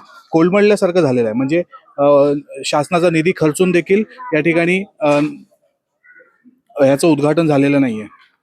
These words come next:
मीटर आहे तो पूर्णपणे बंद आहे, सर्व व्यवस्था करण्यात आलेली आहे, सर्व सिस्टम लावण्यात आले आहे. पूर्ण असताना देखील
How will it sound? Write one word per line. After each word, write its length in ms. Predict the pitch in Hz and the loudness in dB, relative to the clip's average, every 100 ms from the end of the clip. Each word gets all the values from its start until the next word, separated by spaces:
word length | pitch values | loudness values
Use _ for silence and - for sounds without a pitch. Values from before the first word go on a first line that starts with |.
| _ _ _ _ _ - | _ _ _ _ _ -2
मीटर 220 | 147 151 180 | 0 2 0
आहे 180 | 170 | 2
तो 120 | 175 170 | 0 -2
पूर्णपणे 420 | 156 156 160 156 | -2 -2 -2 -2
बंद 240 | 139 147 | 0 0
आहे, 220 | 143 127 170 _ _ - _ _ _ _ _ _ _ _ - - - - _ - | 0 -2 -8 _ _ -20 _ _ _ _ _ _ _ _ -20 -20 -20 -20 _ -6
सर्व 260 | 170 202 | 0 4
व्यवस्था 340 | 202 180 170 180 | 4 4 2 -2
करण्यात 300 | 156 156 151 | 0 0 0
आलेली 220 | 147 151 | 0 0
आहे, 80 | 151 | -2
सर्व 240 | 143 160 | -2 -2
सिस्टम 340 | 151 - 170 | -4 -6 -2
लावण्यात 280 | 160 147 147 | 0 0 0
आले 100 | 131 | 0
आहे. 320 | 113 _ _ _ _ - | -4 _ _ _ _ -4
पूर्ण 220 | 160 165 | -2 0
असताना 320 | 175 170 170 | -2 -2 -2
देखील 300 | 156 147 160 | 0 -2 -4